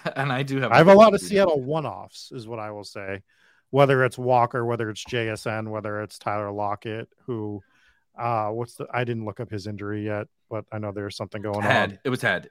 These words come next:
Speaker 1: It was a, so I, I, I don't know. You know, it's a con-, it's gonna be a concussion protocol type of thing. He got
Speaker 2: Gotcha.
Speaker 1: smoked in the, in the, <laughs> in the head, uh, which probably was, you know, just adding insult to injury at the end for the Seahawks.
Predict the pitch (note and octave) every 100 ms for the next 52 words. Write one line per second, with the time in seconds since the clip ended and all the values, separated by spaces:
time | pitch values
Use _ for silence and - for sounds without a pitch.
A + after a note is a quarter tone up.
0 | - F#2+ F#2 F2 - - G#2 F#2+ F#2 -
1 | G#2 - _ G#2 G2 F2 - - A#2 A#2+
2 | G#2+ G#2 G#2+ _ G#2 F#2 F2 - - G#2
3 | - - G2+ F#2 F#2 - F2+ F#2+ - E2+
4 | E2 F#2 E2+ F2+ E2 D#2+ F#2 E2+ F2 E2
5 | F#2+ F2+ E2+ - - G2+ G#2+ G2 F2 -
6 | - - _ _ _ F#2 E2 D#2+ - F2+
7 | G2 - G#3 C3 A#2+ G2 G2 F2+ - _
8 | _ _ _ F2+ F2 E2+ E2 E2 E2 _
9 | _ - - F2 D#2+ D#2+ D#2+ - F#2 E2
10 | D#2+ - F2 F2 E2+ E2+ - F#2 F2+ F#2
11 | D#2+ - F2 D#2+ D#2+ E2 E2 - - D#2
12 | F2 E2+ - F2 - D#2+ E2 D#2+